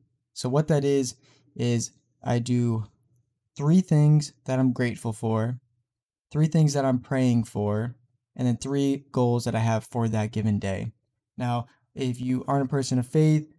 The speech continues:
the prayer can just be people that you're thinking of for that day, you know, something along those lines. So I go through,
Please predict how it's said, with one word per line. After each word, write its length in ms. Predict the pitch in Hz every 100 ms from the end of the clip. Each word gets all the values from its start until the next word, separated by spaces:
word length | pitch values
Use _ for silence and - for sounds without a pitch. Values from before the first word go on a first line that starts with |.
| _
the 100 | 131
prayer 420 | - - 143 147
can 180 | 147 143
just 260 | 131 127 -
be 480 | 135 135 131 127 113 _ _ _
people 300 | 160 147 147
that 180 | 135 127
you're 120 | 127
thinking 440 | 113 139 131 123 120
of 300 | 113 110 -
for 120 | 110
that 260 | 104 101 117
day, 180 | 104
you 140 | 113 107
know, 160 | 104
something 460 | 113 123 120 113 110 _ _ -
along 280 | 117 113 110
those 180 | 110 -
lines. 360 | - 123 -
So 320 | - 113 110 110 _ _ _ _ _ _ _ _ _ _ -
I 80 | 120
go 180 | 135
through, 480 | 151 151 139 139 147